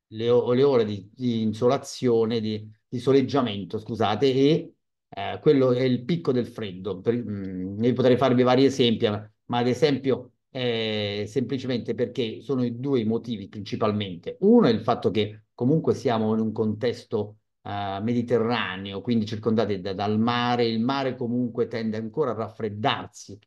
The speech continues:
e quindi il connubio tra, eh, raffreddamento dell'emisfero boreale e raffreddamento dei mari fa sì che comunque il periodo più freddo sia quello. Inoltre il motivo per-, principale è che,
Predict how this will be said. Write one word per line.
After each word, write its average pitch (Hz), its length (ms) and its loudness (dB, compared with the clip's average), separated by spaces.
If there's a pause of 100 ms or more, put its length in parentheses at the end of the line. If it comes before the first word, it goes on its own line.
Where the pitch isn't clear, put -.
(360)
e 110 140 -14
quindi 131 200 0
il 123 80 -2
connubio 135 540 2
tra, 123 420 0 (520)
eh, 127 80 -12 (340)
raffreddamento 131 960 0
dell'emisfero 120 640 -2
boreale 110 520 -4
e 120 280 -8
raffreddamento 107 520 -2
dei 135 160 4
mari 98 400 -2 (280)
fa 127 120 -2
sì 127 280 -4
che 123 140 -2
comunque 135 340 2
il 104 40 -2
periodo 117 240 2
più 110 120 0
freddo 120 260 4
sia 113 180 2
quello. 107 280 0
Inoltre 143 480 6
il 127 100 2
motivo 110 260 0
per-, 104 240 -6
principale 107 520 -8
è 98 80 -14
che, 113 200 -8